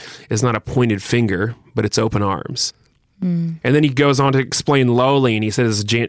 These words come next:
Speaker 1: generally translated as humble and accessible." And the fact that he's glorious and holy, and, and,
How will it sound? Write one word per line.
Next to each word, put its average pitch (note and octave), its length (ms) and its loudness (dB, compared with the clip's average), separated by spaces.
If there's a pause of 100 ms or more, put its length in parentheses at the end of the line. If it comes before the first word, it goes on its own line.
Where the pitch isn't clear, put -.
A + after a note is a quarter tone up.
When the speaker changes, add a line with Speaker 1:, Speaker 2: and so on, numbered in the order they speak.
Speaker 1:
generally A#2 440 0
translated G#2+ 520 -2
as G#2 140 -2
humble G#2 540 0
and G2 100 -2
accessible." G2+ 840 -2 (540)
And B2+ 80 2
the B2+ 60 0
fact C#3 100 0
that D3 120 -4
he's C3 200 2
glorious B2 600 2
and A2+ 100 0
holy, A#2+ 560 0 (300)
and, C3 360 2
and, A#2+ 460 2